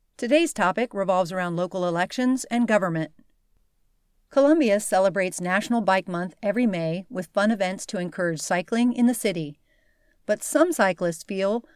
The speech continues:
that the city government is not putting enough effort to make Columbia completely bike-friendly. In a state that ranks forty-sixth in bike safety, building new bike lanes is not only a matter of quality of life,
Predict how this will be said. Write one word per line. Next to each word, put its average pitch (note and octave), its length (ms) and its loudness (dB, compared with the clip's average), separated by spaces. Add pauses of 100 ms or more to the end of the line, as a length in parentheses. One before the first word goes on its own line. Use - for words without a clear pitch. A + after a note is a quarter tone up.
(140)
that - 160 -8
the F3 60 -6
city A#3+ 260 -2
government G#3 560 0
is F3 180 -4
not G3 260 -4
putting A3 300 2
enough F#3 400 0
effort D#3+ 400 -4
to G3 100 -8
make F3+ 220 -6
Columbia F#3+ 680 -2
completely F#3+ 580 -4
bike-friendly. E3+ 720 -2 (1200)
In G3+ 120 -2
a F#3+ 40 -2
state B3 340 2
that - 120 -2
ranks G3 300 -2
forty-sixth A3+ 840 -4
in F#3 180 -8
bike F3+ 240 -2
safety, F3 560 -6 (320)
building G#3+ 320 0
new G3+ 120 -2
bike A#3 300 0
lanes F3+ 320 -6
is F3 160 -8
not F#3 180 -2
only G#3+ 240 0
a F3+ 60 -2
matter F3+ 340 0
of E3 140 -6
quality F3+ 400 -2
of E3 100 -4
life, G#3 460 -2